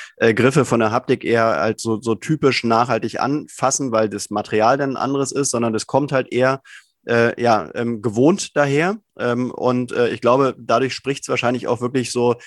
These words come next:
oder hat's das Potenzial, die Masse anzusprechen, ja, weil's einfach, ähm, ja, wie du schon sagst, einfach ein, ein schicker Koffer ist,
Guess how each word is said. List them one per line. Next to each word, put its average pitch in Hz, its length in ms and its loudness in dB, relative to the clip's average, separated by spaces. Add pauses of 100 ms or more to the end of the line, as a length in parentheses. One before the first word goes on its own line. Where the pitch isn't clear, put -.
(400)
oder 113 260 4
hat's 123 160 0
das 123 120 -4
Potenzial, 120 560 0
die 113 160 -8
Masse 120 280 0
anzusprechen, 107 720 -4
ja, 113 180 2
weil's 110 200 0
einfach, 113 460 -4
ähm, 110 300 -2
ja, 107 140 0
wie 107 60 -4
du 117 80 -4
schon 113 160 -4
sagst, 110 260 0
einfach 104 260 -4
ein, 104 200 -6
ein 110 80 -8
schicker 147 280 2
Koffer 147 360 0
ist, 156 280 -2